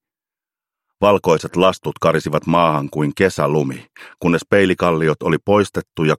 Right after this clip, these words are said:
kuollut korvattu sanalla "murhattu". Hän salli itselleen vielä yhden murheen parkaisun,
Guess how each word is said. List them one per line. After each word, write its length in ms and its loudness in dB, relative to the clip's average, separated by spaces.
kuollut 400 0
korvattu 520 -2
sanalla 580 0
"murhattu". 840 -4
Hän 120 0
salli 320 2
itselleen 460 0
vielä 280 2
yhden 400 0
murheen 560 0
parkaisun, 720 -2